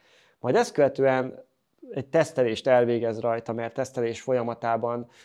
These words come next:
a jelenlegi fizikai aktivitását, illetve tartásbeli problémáit, vagy éppen az egészségügyi problémáit, amik a mozgát-, mozgató szervrendszerében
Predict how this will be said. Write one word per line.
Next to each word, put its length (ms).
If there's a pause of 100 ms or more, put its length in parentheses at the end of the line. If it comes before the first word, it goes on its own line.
a 100
jelenlegi 440
fizikai 380
aktivitását, 920
illetve 280
tartásbeli 680
problémáit, 720
vagy 160
éppen 220
az 80
egészségügyi 440
problémáit, 600
amik 200
a 40
mozgát-, 520
mozgató 340
szervrendszerében 1000